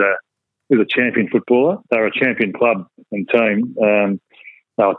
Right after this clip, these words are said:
tough and hard and skillful and, and big, strong boys. So, yeah, the rivalry between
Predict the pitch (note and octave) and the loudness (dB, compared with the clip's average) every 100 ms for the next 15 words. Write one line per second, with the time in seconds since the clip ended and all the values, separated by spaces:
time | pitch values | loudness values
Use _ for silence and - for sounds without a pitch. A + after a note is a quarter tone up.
0 | - B2 A2 A2+ A2 A2 G2 - B2 A#2+ | -2 -2 -2 0 0 0 -2 -2 0 2
1 | - A#2+ A2 G#2+ F#2+ B2 G#2 - A#2 A2 | 2 0 0 -2 0 0 0 0 0 2
2 | A2 C3+ E3 - _ _ _ _ _ _ | 2 0 -2 -12 _ _ _ _ _ _
3 | A#2+ A#2+ A#2+ - C3+ A2+ A2 _ B2+ A#2+ | 2 2 0 0 0 0 -2 _ 0 2
4 | C#3 C3+ A#2+ A2+ A2 - A#2+ G#2+ G2+ | 2 2 0 0 -2 -2 -2 -2 -8